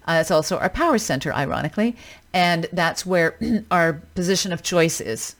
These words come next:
And so we can feel resistance, and we can procrastinate, we can deflect, we can make excuses.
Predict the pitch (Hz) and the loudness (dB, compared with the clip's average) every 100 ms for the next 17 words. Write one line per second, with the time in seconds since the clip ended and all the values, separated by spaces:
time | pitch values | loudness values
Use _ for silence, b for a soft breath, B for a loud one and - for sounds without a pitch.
0 | b b b - 180 180 - 190 170 170 | b b b 0 2 2 0 4 6 4
1 | 165 B B B B 190 208 214 180 - | 2 B B B B -2 -2 -2 -4 -4
2 | - 233 240 202 175 156 - 156 143 - | 0 6 6 6 2 -2 -4 -8 -8 -4
3 | 185 185 202 202 196 180 196 208 214 214 | -2 0 -2 -2 -6 -4 -6 0 0 0
4 | - 190 156 - 175 196 185 190 - 214 | 0 0 -2 0 -2 -2 -2 -4 -2 2
5 | 175 - 165 170 190 185 185 208 - 220 | 2 0 -4 -4 -2 -2 -4 -4 -2 0
6 | 214 175 | 0 0